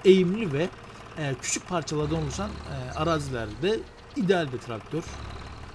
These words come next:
Kullanışlı bir traktör. Yedek parçası bol bir traktör, piyasası olan bir traktör. Yakıt tankı elli dört nokta bir litrelik bir yakıt alıyor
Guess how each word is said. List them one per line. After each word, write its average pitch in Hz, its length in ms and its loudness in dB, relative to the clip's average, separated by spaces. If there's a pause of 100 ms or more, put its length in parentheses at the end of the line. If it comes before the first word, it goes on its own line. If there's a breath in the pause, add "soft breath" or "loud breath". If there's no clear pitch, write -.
(220)
Kullanışlı 196 440 2
bir 165 60 -4
traktör. 147 460 -2 (1200)
Yedek 180 300 2
parçası 156 400 0 (100)
bol 180 120 2
bir 208 60 -6
traktör, 202 400 -2 (200)
piyasası 185 540 -2 (140)
olan 139 260 0
bir 110 200 -10
traktör. 98 260 -10 (520 loud breath)
Yakıt 208 300 0
tankı 165 380 -2 (120)
elli 170 240 -2
dört 208 240 -4
nokta 160 320 -4 (180)
bir 196 140 0
litrelik 139 640 -8 (480)
bir 170 100 4
yakıt 165 260 2 (160)
alıyor 117 340 -2